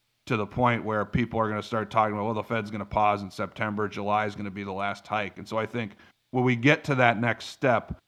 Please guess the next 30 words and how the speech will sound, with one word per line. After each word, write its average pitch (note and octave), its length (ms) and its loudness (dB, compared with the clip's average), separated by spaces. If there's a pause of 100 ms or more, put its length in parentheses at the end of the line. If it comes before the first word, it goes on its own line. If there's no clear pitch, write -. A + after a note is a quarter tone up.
(120)
that's A#2+ 260 4
when A2+ 240 0
we're A2 160 0
gonna G2+ 260 -6
start A2+ 320 2
to G#2 60 -12
see A2 140 -6
a G#2 80 -2
lot G#2+ 280 4
more G#2 160 -2
buying G#2 440 -2
come G2+ 180 -6
into G2 180 -6
gold, G#2+ 460 -2 (340)
and G#2+ 140 -4
gold A#2 280 4
will G#2 140 -2
eventually G2 440 -6
rebound. F#2+ 560 -6
And G#2 100 -10
so, A#2+ 100 0
I A#2+ 100 4
mean, B2 160 2
I've A#2+ 140 4
been A#2+ 100 -2
talking A#2+ 400 4
about G#2 280 2
the - 80 -10
Fed's A2 320 -4
gonna G#2 300 -6